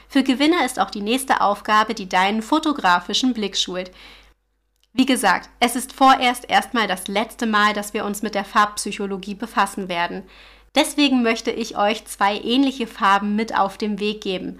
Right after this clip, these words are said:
Vergleicht da doch einfach mal. Es geht um Gelb und Orange. Also, achte mal darauf, wo und in welchem Zusammenhang die Farben auftauchen und wie du dich dabei fühlst.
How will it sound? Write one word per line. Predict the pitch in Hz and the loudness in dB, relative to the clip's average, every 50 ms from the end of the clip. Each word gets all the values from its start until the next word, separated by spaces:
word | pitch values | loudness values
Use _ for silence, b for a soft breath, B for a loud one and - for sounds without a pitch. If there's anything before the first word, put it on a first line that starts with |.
| B B B B | B B B B
Vergleicht | - 247 254 254 254 240 220 220 226 - - | 0 0 2 4 6 4 4 4 4 0 -4
da | 180 175 | -4 -4
doch | 180 190 - | -4 -8 -8
einfach | - - - 202 - - - - | -8 -8 -8 -8 -8 -8 -8 -8
mal. | - 190 180 175 180 196 - b b b b b | -6 -4 -4 -4 -4 -6 -8 b b b b b
Es | - 208 - - | -6 -6 -4 -2
geht | - 254 277 277 247 | 0 0 0 0 0
um | 247 247 247 226 | -2 -2 -2 -2
Gelb | - 208 214 220 240 - - | 0 0 2 2 2 0 -2
und | 220 220 202 - | -8 -6 -6 -6
Orange. | 233 226 220 220 185 - - - - - - b b b b b b b b | -8 -4 0 0 0 0 0 -4 -10 -10 -10 b b b b b b b b
Also, | - 208 208 208 202 185 220 247 - B B B B B B - | 2 2 2 2 0 -2 -6 -10 -12 B B B B B B -2
achte | - - 233 - - - 302 | 0 0 0 0 0 2 4
mal | 285 285 285 285 285 | 6 6 6 6 6
darauf, | 294 277 277 277 285 294 311 330 320 - B B B B B B | 4 2 4 6 6 4 4 2 -2 -6 B B B B B B
wo | 208 202 233 277 | -2 2 2 2
und | 311 - 302 302 | 4 4 2 2
in | 302 269 226 | 0 0 -2
welchem | 233 226 240 - 269 254 | -2 -4 -4 -4 -4 -6
Zusammenhang | - 233 214 - 196 196 220 247 262 262 277 269 269 262 | -4 -6 -6 -4 -2 -2 -2 -2 -2 0 0 2 2 2
die | - 226 | -2 -4
Farben | - - 233 196 185 180 202 - | -6 -4 -2 -2 -2 -2 -4 -2
auftauchen | - - 220 269 269 - - - 294 269 269 269 269 269 277 277 277 B B B B B B B | 0 2 2 2 0 -4 -6 0 2 2 2 2 2 2 2 2 0 B B B B B B B
und | 277 330 370 349 - | 2 2 2 2 2
wie | 269 254 | 2 2
du | 269 254 233 | 2 2 -2
dich | 226 226 - - | -2 -6 -4 0
dabei | 214 202 196 190 214 214 240 | 2 2 2 2 0 -2 -2
fühlst. | 220 - - - 185 170 - - - - - | -4 -8 -10 -10 -8 -8 -8 -10 -12 -16 -18